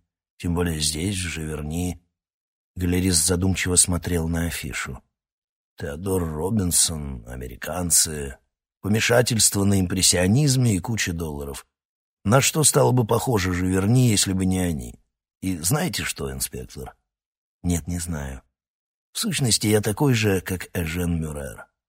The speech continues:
Сижу у себя в лавке, будто какой-нибудь бакалейщик. Если бы можно было повернуть время вспять,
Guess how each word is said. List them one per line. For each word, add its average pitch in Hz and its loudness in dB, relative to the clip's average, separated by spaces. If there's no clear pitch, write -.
Сижу 160 0
у 151 4
себя 90 2
в 87 -4
лавке, 156 2
будто 98 -4
какой-нибудь 92 0
бакалейщик. 85 -6
Если 110 0
бы 110 4
можно 110 4
было 104 2
повернуть 98 0
время 92 0
вспять, - 0